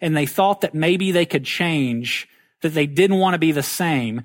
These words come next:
They looked at their lives, and they thought that maybe something better could be experienced. Maybe freedom from sin was possible.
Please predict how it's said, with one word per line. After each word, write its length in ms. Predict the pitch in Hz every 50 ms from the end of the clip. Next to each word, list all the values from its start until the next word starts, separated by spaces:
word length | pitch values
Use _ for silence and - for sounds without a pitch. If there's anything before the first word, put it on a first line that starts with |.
| - - _ _
They 160 | 156 151 147 139
looked 340 | 139 143 170 196 196 -
at 100 | 220 -
their 200 | 170 170 165 151
lives, 560 | 147 151 156 165 165 160 147 143 143 135 - -
and 160 | 156 147 147
they 100 | 143 135
thought 300 | - - 165 170 170 -
that 100 | - -
maybe 320 | 151 151 160 165 160 175
something 440 | 160 - - 170 151 - 165 147 135
better 260 | 127 131 131 135 131
could 160 | - - 123
be 120 | 131 131 120
experienced. 1000 | 107 - - - - - 139 123 113 104 98 95 - - - - - - - _ _ _ _ _ _ _ _ _ _ _ _ _ _ _ _ _ _ _ _ _ _ _ _ _ -
Maybe 240 | 143 151 165 185
freedom 380 | 160 - - 160 156 160 156 147
from 160 | 143 143 131
sin 380 | 120 - - 147 143 131 123 123
was 240 | 120 123 127 120 -
possible. 640 | - 139 113 110 - - - 113 98 90 - _